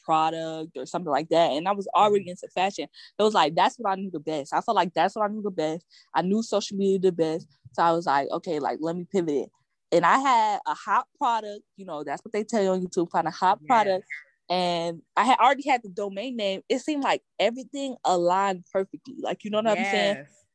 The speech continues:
Speaker 1: Like, when something truly is meant for you, I feel like it will be, because, like, dang, six years later, and I started off selling masks, and to think like, "Oh, well,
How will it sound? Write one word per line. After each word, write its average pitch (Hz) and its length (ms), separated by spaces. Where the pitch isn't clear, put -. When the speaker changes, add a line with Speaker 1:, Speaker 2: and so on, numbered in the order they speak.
Speaker 1:
Like, 185 200
when 196 160
something 262 480
truly 233 580
is 190 160
meant 175 220
for 196 60
you, 175 280
I 170 120
feel 185 160
like 147 220
it 185 160
will 185 220
be, 151 200
because, 175 500
like, 180 220
dang, 185 320
six - 400
years 202 240
later, 170 400
and 170 280
I 196 160
started 190 340
off 180 140
selling 165 420
masks, 170 480
and 175 100
to 170 100
think 185 240
like, 143 240
"Oh, 277 240
well, 196 460